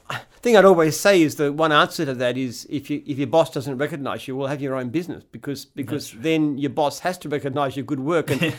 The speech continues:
Speaker 1: if you do good work, well, then your boss is gonna reward you by giving you a pay rise.
Speaker 2: Well, that's exactly <laughs> right. When you are the boss, you can do those type of things. So what do you think about the casualisation of the workforce? Is that playing into distrust? 'Cause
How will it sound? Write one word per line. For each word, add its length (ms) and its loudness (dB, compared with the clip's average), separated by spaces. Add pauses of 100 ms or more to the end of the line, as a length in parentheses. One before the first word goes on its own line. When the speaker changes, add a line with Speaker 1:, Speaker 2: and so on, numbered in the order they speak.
Speaker 1:
if 140 -6
you 100 2
do 180 2
good 200 2
work, 320 2
well, 180 2
then 140 0
your 80 2
boss 180 0
is 80 -6
gonna 220 0
reward 360 6
you 80 0
by 140 0
giving 240 -2
you 80 2
a 60 -2
pay 200 4
rise. 360 2
Speaker 2:
Well, 80 -8
that's 180 -4
exactly 500 -6
<laughs> 0 -
right. 120 0
When 160 -2
you 160 2
are 120 2
the 100 -2
boss, 260 -4
you 80 -12
can 240 -6
do 100 -6
those 220 -4
type 220 -4
of 100 -12
things. 380 -6 (280)
So 160 -4
what 120 4
do 40 2
you 60 0
think 160 -2
about 140 -2
the 60 -4
casualisation 840 -2
of 100 -8
the 80 -8
workforce? 540 -8
Is 80 -12
that 180 -6
playing 380 -6
into 200 -12
distrust? 720 -14
'Cause 300 -8